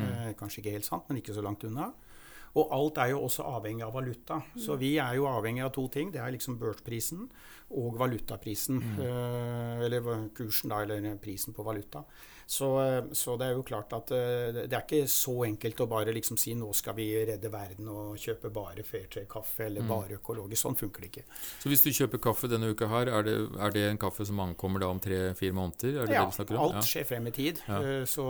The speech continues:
Speaker 1: alt fra liksom en, eh, seks uker fram til tre, fire, fem, seks måneder, ja.
Speaker 3: Mm.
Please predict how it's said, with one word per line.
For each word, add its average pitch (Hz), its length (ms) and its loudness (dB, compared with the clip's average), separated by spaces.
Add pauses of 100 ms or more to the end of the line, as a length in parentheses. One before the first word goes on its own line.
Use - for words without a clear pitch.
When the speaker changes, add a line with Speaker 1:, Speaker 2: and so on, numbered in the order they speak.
(140)
Speaker 1:
alt 123 240 0
fra 156 280 2
liksom 131 380 0
en, 139 180 0
eh, 131 300 -2
seks - 460 0
uker 131 260 -2
fram 127 260 0
til 131 220 -2
tre, 123 200 -4
fire, 117 260 -4
fem, 120 380 -4
seks - 260 -2
måneder, 113 300 0
ja. 151 100 -4 (180)
Speaker 3:
Mm. 107 280 -2